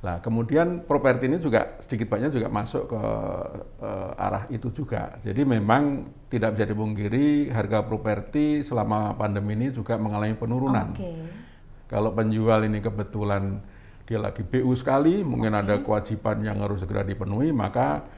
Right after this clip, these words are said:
Speaker 1: untuk mendapatkan uang tunai itu, eh,
Speaker 2: Dilepas
Speaker 1: sampai
Speaker 2: gitu ya, Pak?
Speaker 1: berani mengorbankan harga turun sekali.
Speaker 2: Wow.
Speaker 1: Namun banyak juga yang kaum milenial tuh ya mencari properti pada saat ini karena memang mendengar adanya,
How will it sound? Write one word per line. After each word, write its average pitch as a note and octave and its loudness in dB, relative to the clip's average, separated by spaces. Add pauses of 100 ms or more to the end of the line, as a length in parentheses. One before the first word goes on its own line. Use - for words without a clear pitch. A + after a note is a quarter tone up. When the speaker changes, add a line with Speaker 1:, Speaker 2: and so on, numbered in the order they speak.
(260)
Speaker 1:
untuk A2+ -2
mendapatkan G#2 -2
uang G#2 0
tunai A2 0
itu, B2+ 0
eh, G#2 -2
Speaker 2:
Dilepas G3+ -2
Speaker 1:
sampai - -2
Speaker 2:
gitu F#3+ 4 (100)
ya, D#3+ -4
Pak? C#3 -4
Speaker 1:
berani G2+ 0
mengorbankan G#2+ 0 (340)
harga G#2+ -2
turun A2 -2
sekali. G2 -6
Speaker 2:
Wow. A#3 -4 (160)
Speaker 1:
Namun C3+ 2 (160)
banyak C3+ 4
juga B2 0
yang A#2 0
kaum A#2 2
milenial A2+ 2
tuh E3+ 4
ya A#2+ 6
mencari A#2 2
properti A#2+ -2
pada C3 2
saat A2+ 0
ini C3+ 2
karena A#2 2
memang A2+ 4
mendengar G#2+ 2
adanya, G#2 -2